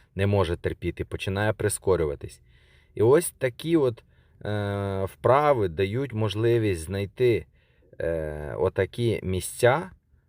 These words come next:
де у коня є, е, проблема, і прибрати такі пробле-, проблеми.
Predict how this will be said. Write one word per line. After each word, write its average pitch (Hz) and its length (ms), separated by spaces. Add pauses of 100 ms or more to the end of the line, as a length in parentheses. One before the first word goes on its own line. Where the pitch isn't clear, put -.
(320)
де 110 340
у 104 140
коня 104 420
є, 95 400
е, 85 200
проблема, 80 600 (200)
і 127 140
прибрати 95 540
такі - 280
пробле-, 62 420 (100)
проблеми. 62 540